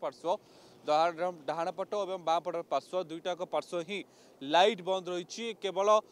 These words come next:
ଖଣ୍ଡଗିରି, ର ଫ୍ଲାଏଓଭରର ଚିତ୍ର ଏହା ନୁହଁ, ବରଂ ବରମୁଣ୍ଡା କଥା କହିବା, ତା ସହିତ ନୟାପଲ୍ଲୀ ଅଞ୍ଚଳ କଥା କହିବା, ତଥାପି ଯେତେବେଳେ ଏନ୍ଏଚ୍ ଉପର କଥା ଯେତେବେଳେ ଲାଇଟ୍ ନ ରହୁଛି, ତା ସହିତ ସୁରକ୍ଷା ବ୍ୟବସ୍ଥା କେମିତି ରହିବ, ତାକୁ ନେଇ ବଡ଼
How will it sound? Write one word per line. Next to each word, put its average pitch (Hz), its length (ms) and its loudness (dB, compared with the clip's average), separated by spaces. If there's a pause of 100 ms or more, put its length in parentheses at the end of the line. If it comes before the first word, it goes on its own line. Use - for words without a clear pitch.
(360)
ଖଣ୍ଡଗିରି, 202 640 0 (680)
ର 160 120 2
ଫ୍ଲାଏଓଭରର 185 680 0
ଚିତ୍ର 175 180 -10 (100)
ଏହା 170 160 2
ନୁହଁ, 175 200 -4 (120)
ବରଂ 165 220 0 (160)
ବରମୁଣ୍ଡା 180 500 0
କଥା 185 240 -8
କହିବା, 175 320 2 (520)
ତା 160 100 6 (120)
ସହିତ 180 200 -8 (180)
ନୟାପଲ୍ଲୀ 180 420 0
ଅଞ୍ଚଳ 190 300 -6
କଥା 185 240 -6
କହିବା, 180 280 2 (360)
ତଥାପି 190 240 -4
ଯେତେବେଳେ 220 280 -2 (120)
ଏନ୍ଏଚ୍ 202 400 0
ଉପର 226 280 -2
କଥା 214 200 -4
ଯେତେବେଳେ 196 240 -6
ଲାଇଟ୍ 185 320 0
ନ 185 140 -8 (180)
ରହୁଛି, 202 360 -6 (120)
ତା 185 160 2
ସହିତ 170 160 -10 (120)
ସୁରକ୍ଷା 175 380 -6
ବ୍ୟବସ୍ଥା 185 340 0 (480)
କେମିତି 185 280 -2
ରହିବ, 208 180 0 (140)
ତାକୁ 170 240 2
ନେଇ 196 80 8
ବଡ଼ 190 160 4